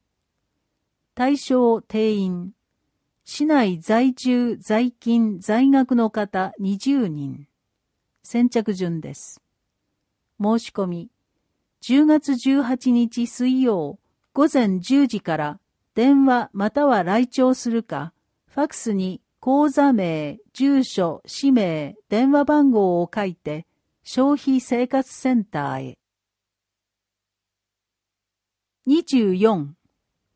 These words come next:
図書館探検ツアーアンド展示しおり作成。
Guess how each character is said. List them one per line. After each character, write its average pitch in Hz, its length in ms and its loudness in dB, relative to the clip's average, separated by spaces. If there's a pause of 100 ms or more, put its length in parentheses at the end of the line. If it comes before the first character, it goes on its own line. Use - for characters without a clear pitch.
(140)
図 233 120 0
書 339 220 0
館 202 360 0
探 247 300 0
検 285 380 2
ツ 254 260 -2
ア 156 380 -4 (180)
ー 196 60 -6
ア 202 100 0
ン 196 120 -2
ド 185 280 -4 (200)
展 294 380 2
示 285 220 0
し 233 180 -2
お 254 140 4
り 247 220 -2
作 - 300 -8
成。 156 540 -8